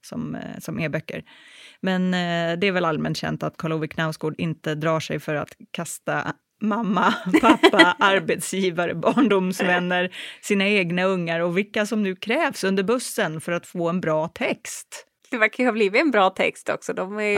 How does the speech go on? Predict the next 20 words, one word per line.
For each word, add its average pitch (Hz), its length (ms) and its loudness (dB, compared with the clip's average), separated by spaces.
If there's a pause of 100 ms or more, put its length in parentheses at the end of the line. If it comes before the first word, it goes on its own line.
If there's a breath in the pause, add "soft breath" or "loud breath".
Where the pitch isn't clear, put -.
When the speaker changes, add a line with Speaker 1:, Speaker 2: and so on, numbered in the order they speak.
Speaker 1:
Ja. 202 140 4
Speaker 2:
så - 340 -2
populära, - 520 -4
de - 120 -8
här - 80 -6
böckerna. - 440 -10
Speaker 1:
Oh 339 220 2
ja, 143 260 0
alltså, 196 300 0 (460)
bra 240 240 0
text, - 400 -6
det 240 80 0
kan 240 220 -2 (180)
ingen 180 580 -2
säga 147 280 -4
att 143 100 -10
det 156 60 -8
inte 151 240 -6
är. - 160 -6 (1080 loud breath)
<laughs> 196 600 0